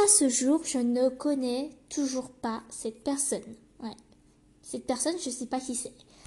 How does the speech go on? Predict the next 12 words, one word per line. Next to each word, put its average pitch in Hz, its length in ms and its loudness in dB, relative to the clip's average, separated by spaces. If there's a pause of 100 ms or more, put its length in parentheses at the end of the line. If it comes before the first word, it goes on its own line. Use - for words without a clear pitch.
(120)
Alors, 226 200 0
c'est, 233 500 0
c'est 240 140 0
vrai, 240 180 2
c'est 277 140 -6
peut-être 311 240 0
un 285 80 2
compte 311 360 -6
troll, 233 300 2 (220)
on 196 40 -10
va 190 60 -8
dire. 190 180 -10